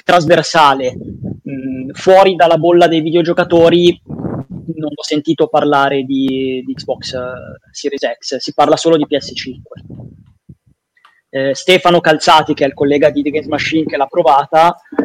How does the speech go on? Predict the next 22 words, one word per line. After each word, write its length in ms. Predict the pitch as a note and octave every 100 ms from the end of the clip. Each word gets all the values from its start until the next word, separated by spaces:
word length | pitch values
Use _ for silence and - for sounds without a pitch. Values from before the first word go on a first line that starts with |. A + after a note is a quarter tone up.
| -
eh, 800 | D3 D3+ C#3 C3+ C3 C3 C3 C3 C3 - - - - - - - _
ha, 280 | D#3 C#3+ -
ha 200 | - F3+
decisamente 540 | G3 F#3 F#3 F#3 G3
un 80 | F#3
entusiasmo 520 | F3 F3 E3 E3 D#3+
diverso 400 | D#3+ D#3 D#3 D3+
dal 160 | D#3 C#3+
mio, 360 | D#3 D#3 D3 C#3
che 120 | C#3
ho 60 |
provato 420 | B2+ C#3+ C3+ C3+ C#3+
Series 300 | D#3 D3+ C#3+
X 360 | C#3+ - D3
perché, 640 | - C3 - C#3 C#3+ C#3+ C#3
eh, 600 | - B2 C3 C#3+ C#3+ C#3+
si 100 | D3
è 60 |
trovato 340 | - D3+ D3+ D#3
nel 140 | D3+
pacchetto 680 | D3 - D3 C#3+ - D3 C3+
Spider-Man, 1040 | - D3+ D#3+ D#3 D#3 D#3+ D#3+ E3 D#3+ D#3+